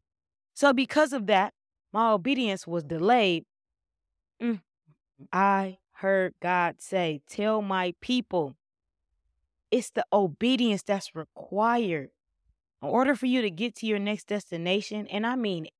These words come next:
any point in life, you have to have obedience. So it says,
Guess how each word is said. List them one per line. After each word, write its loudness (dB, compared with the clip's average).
any 2
point -2
in -4
life, -4
you -2
have -2
to 0
have 2
obedience. -2
So 2
it 2
says, 0